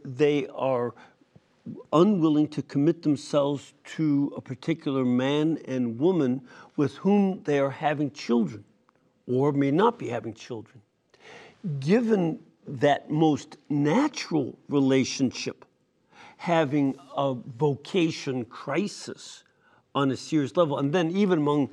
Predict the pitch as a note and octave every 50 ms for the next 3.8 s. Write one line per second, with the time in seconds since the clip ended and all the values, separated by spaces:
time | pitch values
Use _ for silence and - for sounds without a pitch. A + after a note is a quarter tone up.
0 | - - - - _ - B2+ B2 C#3+ C#3 C3 C3 B2+ B2 A#2 - - - _ _
1 | _ _ _ _ _ - - D3+ D3+ E3 D#3+ C#3 C#3 C3 B2 A#2+ G#2+ - - -
2 | - - - - D3+ C#3 C3+ A2 - - - - _ _ - C#3+ C#3 B2 A2 A#2+
3 | F3 G#3+ A3+ E3 F3 F3 - - B2 A#2+ A2 A2+ C#3+ C#3+ -